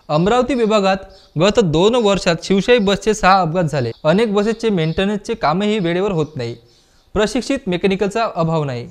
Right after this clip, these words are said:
विशेष म्हणजे अमरावती विभागातील पाच आगारांमध्ये धावणाऱ्या शिवशाहीचे उत्पन्न दिवसाकाठी तब्बल सहा लाख रुपये असून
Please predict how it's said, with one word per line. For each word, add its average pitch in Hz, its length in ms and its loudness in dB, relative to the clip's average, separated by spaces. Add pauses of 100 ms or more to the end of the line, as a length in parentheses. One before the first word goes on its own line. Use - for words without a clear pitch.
(340)
विशेष 170 320 -2
म्हणजे 190 400 -2 (520)
अमरावती 240 440 2
विभागातील 226 480 -2
पाच 180 340 0
आगारांमध्ये 160 720 -2
धावणाऱ्या 202 520 0
शिवशाहीचे 190 520 -2
उत्पन्न 165 520 -2 (360)
दिवसाकाठी 214 540 0 (140)
तब्बल 185 220 0
सहा 190 360 -2
लाख 202 220 0
रुपये 202 260 -2
असून 165 340 -4